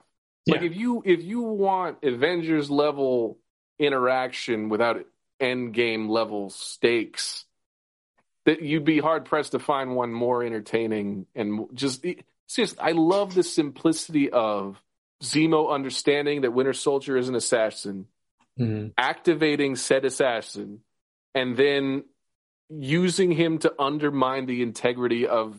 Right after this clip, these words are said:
Speaker 1: the superhero group. It, it, it's, that's Lex Luthor level thinking, you know,
Speaker 2: Right.
Speaker 1: that's,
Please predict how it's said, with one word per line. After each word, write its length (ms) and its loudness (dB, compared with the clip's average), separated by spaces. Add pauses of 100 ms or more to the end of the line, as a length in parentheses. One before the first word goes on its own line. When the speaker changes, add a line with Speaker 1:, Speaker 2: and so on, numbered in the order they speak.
(160)
Speaker 1:
the 80 -6
superhero 640 0
group. 260 -4 (220)
It, 260 0
it, 180 0 (100)
it's, 400 -2 (600)
that's 320 2
Lex 380 -2
Luthor 600 2
level 380 2
thinking, 540 -4
you 160 2
know, 160 2
Speaker 2:
Right. 100 -8
Speaker 1:
that's, 520 -2